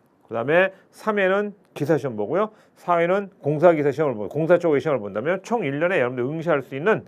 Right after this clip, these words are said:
어, 시험의 횟수가 몇 번 늘어난다? 우리는 네 번 늘어난다. 어,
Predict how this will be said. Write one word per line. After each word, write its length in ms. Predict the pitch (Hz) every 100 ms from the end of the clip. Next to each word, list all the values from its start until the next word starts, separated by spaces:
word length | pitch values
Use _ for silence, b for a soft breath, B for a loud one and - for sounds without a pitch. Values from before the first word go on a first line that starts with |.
| b b b
어, 280 | 101 90 80 _ _ _
시험의 720 | - - 240 220 208 220 214 -
횟수가 360 | 226 226 180 151
몇 180 | 139 170
번 140 | 180
늘어난다? 280 | 131 127 113
우리는 300 | 107 147 214 b b -
네 360 | 110 151 170 170
번 280 | 185 175
늘어난다. 560 | 185 131 113 87 90 92
어, 120 | -